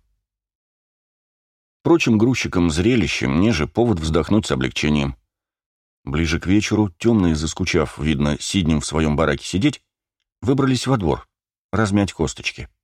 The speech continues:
Возле одной из стен терема для их воинских забав выделено место, где бездушным богатырям можно палками постучать, пошвырять в цели копья, пометать в чурки стрелы из луков.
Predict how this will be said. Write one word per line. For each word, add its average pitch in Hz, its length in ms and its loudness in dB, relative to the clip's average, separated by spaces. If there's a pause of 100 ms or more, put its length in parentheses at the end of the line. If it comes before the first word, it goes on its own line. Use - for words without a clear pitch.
(580)
Возле 85 340 2
одной 82 220 2
из 80 100 -2
стен 80 240 0
терема 85 380 0
для 78 160 2
их 80 160 0
воинских 76 420 0
забав 78 380 -2
выделено 107 400 2
место, 117 340 0
где 76 140 -2
бездушным 87 560 0
богатырям 95 400 2
можно 85 340 0
палками 117 440 2
постучать, 87 580 -2 (460)
пошвырять 110 440 2
в - 60 -16
цели 69 260 0
копья, 101 420 0 (460)
пометать 90 400 2
в - 80 -14
чурки 87 340 0
стрелы 92 380 2
из 78 80 0
луков. 82 420 -2